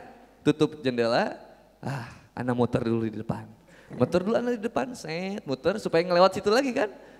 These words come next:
Lewat situ lagi, Ana buka kaca kiri kan, set, kaca kiri. "Pak Haji ya, duluan Pak Haji ya. Nggak ada yang ketinggalan ya Pak Haji ya? Aman Ustadz, fi amanillah."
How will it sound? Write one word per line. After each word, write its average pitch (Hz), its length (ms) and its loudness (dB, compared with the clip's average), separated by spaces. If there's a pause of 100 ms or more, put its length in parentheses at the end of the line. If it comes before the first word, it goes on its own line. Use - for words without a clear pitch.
Lewat 131 320 2
situ 151 160 0
lagi, 127 160 2
Ana 139 160 0
buka 131 240 0
kaca 175 240 0
kiri 214 240 -2
kan, 226 240 -2
set, 214 560 -4
kaca 151 240 2
kiri. 156 240 -4 (160)
"Pak - 80 2
Haji 247 400 4
ya, 330 160 6 (800)
duluan 285 400 12
Pak 226 160 6
Haji 240 160 6
ya. 320 100 12 (1000)
Nggak 226 220 8
ada 240 80 10
yang 247 180 8
ketinggalan 240 480 8
ya 254 160 8
Pak 190 160 8
Haji 202 120 0 (120)
ya? - 20 -8 (680)
Aman 277 400 6
Ustadz, 269 400 4 (640)
fi 240 80 0
amanillah." 220 640 0